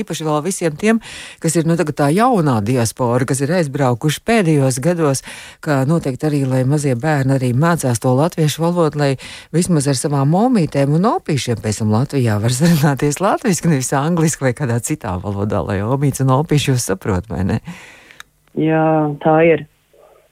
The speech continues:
Speaker 2: Patiešām.
Speaker 1: Jā, nu, Justīne, tad man jānovēl, ā, jums, ā, darbīgu šo gadu, un lai nepietrūkst spēku, un droši vien arī jūsu komanda ir,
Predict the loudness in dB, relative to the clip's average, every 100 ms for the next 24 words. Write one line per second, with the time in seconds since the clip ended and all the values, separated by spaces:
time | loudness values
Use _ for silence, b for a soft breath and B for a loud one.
0 | _ _ _ -20 -10 -6 0 0 0 -4
1 | -6 -12 _ -6 0 0 0 0 2 2
2 | 4 2 2 0 2 2 0 0 0 0
3 | 2 2 2 2 2 2 2 2 0 -2
4 | -4 -2 0 0 2 2 2 2 0 0
5 | -2 -4 -2 0 0 0 2 0 2 2
6 | 0 -2 0 -2 -4 -4 0 0 0 -2
7 | 0 0 0 2 2 2 0 -2 0 2
8 | 2 2 -2